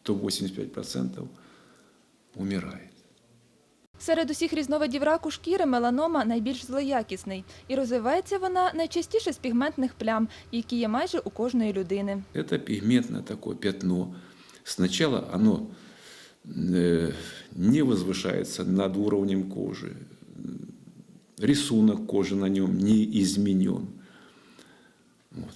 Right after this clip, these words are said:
Speaker 1: А когда она начинает уже малигнизироваться, то есть становится злокачественной, то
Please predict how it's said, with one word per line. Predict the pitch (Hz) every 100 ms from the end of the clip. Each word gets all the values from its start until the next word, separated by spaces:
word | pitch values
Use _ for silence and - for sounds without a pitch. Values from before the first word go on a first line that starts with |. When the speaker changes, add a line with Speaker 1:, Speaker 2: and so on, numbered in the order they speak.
| -
Speaker 1:
А | -
когда | 104 113 120 139 -
она | 110 110
начинает | 101 90 110 104 92 -
уже | 90 95 - -
малигнизироваться, | 101 95 101 107 185 180 -
то | - -
есть | 92 - - - _ _ -
становится | - - 95 95 92 95
злокачественной, | 85 95 - - - - - - - - - - - - _
то | - 156 - -